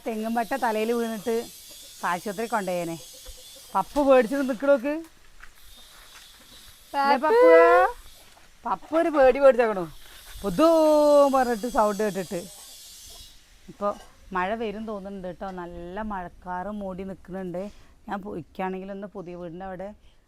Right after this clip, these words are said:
Speaker 1: മുറ്റത്തിൻ്റെ അവിടെയൊക്കെ ഒന്ന് അടിച്ച് വൃത്തിയാക്കണം എന്ന് വിചാരിച്ചാട്ടോ. ഒന്നും നടക്കില്ല. അതാ നോക്കിയൊക്കെ നമ്മുടെ ഇതിൻ്റെ മുകളിൽ
Speaker 2: അതാ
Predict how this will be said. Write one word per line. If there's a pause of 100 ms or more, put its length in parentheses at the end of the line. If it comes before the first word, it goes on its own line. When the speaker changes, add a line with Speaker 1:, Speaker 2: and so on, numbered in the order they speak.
Speaker 1:
മുറ്റത്തിൻ്റെ
അവിടെയൊക്കെ
ഒന്ന്
അടിച്ച്
വൃത്തിയാക്കണം
എന്ന്
വിചാരിച്ചാട്ടോ. (100)
ഒന്നും
നടക്കില്ല.
അതാ (140)
നോക്കിയൊക്കെ (720)
നമ്മുടെ
ഇതിൻ്റെ
മുകളിൽ (300)
Speaker 2:
അതാ